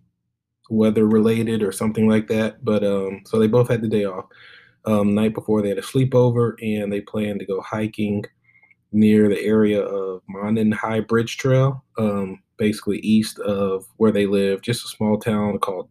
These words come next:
Delphi, Indiana. Um, they wanted to get out, take some photographs, and explore their favorite place. Um, they were very outdoorsy, which is very rare. Most people, most kids, younger kids love to stay inside and all that.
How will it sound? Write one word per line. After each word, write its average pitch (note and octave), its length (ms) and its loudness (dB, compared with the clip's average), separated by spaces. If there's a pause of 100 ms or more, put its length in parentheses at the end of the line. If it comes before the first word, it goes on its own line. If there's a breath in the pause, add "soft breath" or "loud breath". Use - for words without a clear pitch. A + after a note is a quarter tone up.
(100)
Delphi, A#2 640 -2
Indiana. B2 600 2 (800 loud breath)
Um, G2+ 480 0 (160)
they A2+ 100 4
wanted A#2+ 240 4
to A2 60 -2
get A2 160 4
out, G2 340 -4
take A#2+ 180 -4
some A2+ 200 -4
photographs, G#2 720 -2
and G2 80 -6
explore G2 340 -6
their F#2+ 300 -6
favorite G2+ 340 -4
place. G#2 600 -2
Um, F#2+ 440 -6 (180)
they A2+ 120 2
were A2 160 4
very A#2 320 6
outdoorsy, G#2 880 -2
which G2+ 220 -6
is F#2+ 320 -12
very A2 260 0
rare. G2 320 0
Most G2+ 240 -4
people, G2+ 340 -6 (440 loud breath)
most A#2 180 0
kids, G#2 280 2
younger G2+ 300 0
kids F#2+ 360 -6
love G2 180 -4
to - 80 -18
stay G2+ 300 -4
inside F#2+ 380 -8
and F2+ 100 -16
all F#2 140 -10
that. F#2+ 180 -6